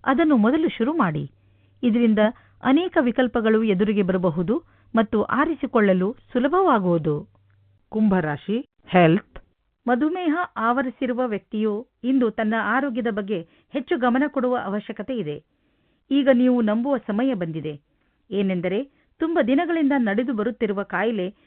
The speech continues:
Speaker 1: ಬೇರೆ ಕಾಯಿಲೆಗಳನ್ನು ಹುಟ್ಟು ಹಾಕಬಲ್ಲದು ಎಂದು ನೀವು ಒಪ್ಪಿಕೊಳ್ಳಬೇಕು. ಆದ್ದರಿಂದ ನೀವು ನಿಮ್ಮನ್ನು ಒತ್ತಡ ರಹಿತರಾಗಿ ಇರಿಸಿ ಕೆಲಸ ಮಾಡುವ ಶಕ್ತಿಯನ್ನು ಹೆಚ್ಚಿಸಿಕೊಳ್ಳಿ.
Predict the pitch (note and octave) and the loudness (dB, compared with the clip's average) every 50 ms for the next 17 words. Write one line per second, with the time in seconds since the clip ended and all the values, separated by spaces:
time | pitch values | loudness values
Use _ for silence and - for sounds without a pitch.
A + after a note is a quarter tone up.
0 | _ _ - F3 F#3+ B3+ D4+ E4+ F4 - - B3 B3 C#4 D4 C#4+ C#4+ A#3+ C4 B3+ | _ _ -8 -2 -2 0 0 0 -2 -2 -2 -2 0 0 0 0 0 0 0 0
1 | B3 A3+ A3 A3+ A#3 B3 - _ _ - C#4+ B3+ - F4 A#3 - A3 A#3 B3 - | 0 0 0 -2 -2 -6 -8 _ _ -10 -8 -6 -4 -4 -4 -2 -4 -6 -4 -4
2 | C4 G#3 A3+ A3 G#3+ G#3 F#3 A3 B3 G#3 E3+ D#3+ D3 D#3 D3+ C#3+ - _ _ _ | -4 -4 -2 -2 -4 -4 -4 -4 -4 -4 -4 -4 -6 -6 -10 -10 -14 _ _ _
3 | _ _ _ _ _ _ - A#3+ C4+ D4+ D4 C4 G#3+ G#3 - - D#4 - C4+ A3+ | _ _ _ _ _ _ -2 0 0 0 0 -2 -4 -4 -4 -4 -4 0 0 0
4 | G3 E3+ E3+ E3+ - - A3+ C#4+ F4+ _ _ _ _ _ _ _ _ - G#3 A#3+ | 0 -2 -4 -8 -8 -6 -8 -8 -8 _ _ _ _ _ _ _ _ -6 -4 -2
5 | G#3+ G#3 G3+ G3 G3 F#3 G3 G#3+ C4+ - _ _ _ _ - A3+ C4 E4 F#4 F#4 | -2 -2 -2 -2 -2 -4 -4 -4 -6 -6 _ _ _ _ -2 0 0 0 0 0
6 | E4 C#4 B3 A#3+ B3 A#3 A#3 C4 C#4+ D4+ - _ _ - G3 A3 - - E4 D4 | 0 2 2 2 2 2 0 0 -2 -2 -6 _ _ -8 -8 -6 -6 -4 -4 -2
7 | D4 B3+ G#3 G3+ F#3+ C4+ C#4 E4+ D4+ C#4 B3 A3+ G3+ A3 G3 F3 F3 E3+ - A3 | -2 -2 -2 -2 -2 -2 -4 -2 -2 -2 -2 -2 -4 -4 -6 -6 -8 -8 -8 -10
8 | C4 D#4+ _ _ _ _ _ - A#3 C4 C#4 - D#4+ B3+ B3 B3 A3+ A3 G#3+ G3 | -10 -10 _ _ _ _ _ -8 -6 -6 -4 -2 -2 -2 0 0 -2 -2 -4 -4
9 | - - A3 _ - A3+ G#3 F#3+ F#3 G#3 B3 A#3+ C4 D4 C#4 E4 C4+ - C#4 - | -6 -8 -12 _ -10 -8 -8 -6 -6 -6 -6 -4 -6 -6 -6 -6 -6 -6 -8 -8
10 | - E3+ D3+ C#3+ C#3+ C#3+ | -6 -6 -6 -8 -10 -14